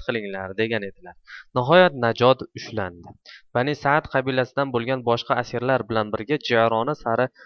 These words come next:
olib ketila boshlandi. Asirlarga qilinayotgan qattiq muomalaga bir ayol e'tiroz bildirdi. "Bilib qo'yinglarki, vallohi men sizlarning payg'ambarlaringizning emikdosh opasiman", dedi.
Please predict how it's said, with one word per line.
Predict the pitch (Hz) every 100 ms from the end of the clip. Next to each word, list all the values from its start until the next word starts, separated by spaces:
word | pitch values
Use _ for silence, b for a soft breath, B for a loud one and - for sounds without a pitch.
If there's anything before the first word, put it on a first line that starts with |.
| b -
olib | 123 143
ketila | - 110 104 107
boshlandi. | 113 107 98 90 92 - _ b _
Asirlarga | 127 120 147 151 170 180
qilinayotgan | 147 143 143 - 160 -
qattiq | - - - -
muomalaga | 147 127 123 120 120 139 -
bir | 143 -
ayol | 110 107 123 151
e'tiroz | 120 110 107 104 98 117
bildirdi. | 104 110 - 92 _ B B _
"Bilib | - 135 160
qo'yinglarki, | 135 127 117 117 127 - 151
vallohi | 123 117 120 127 143
men | 135 120 131
sizlarning | - 120 117 110 113 131
payg'ambarlaringizning | 127 127 127 127 120 117 107 95 104 135
emikdosh | 139 131 - 104 117 -
opasiman", | 131 131 - 107 131 117
dedi. | 101 -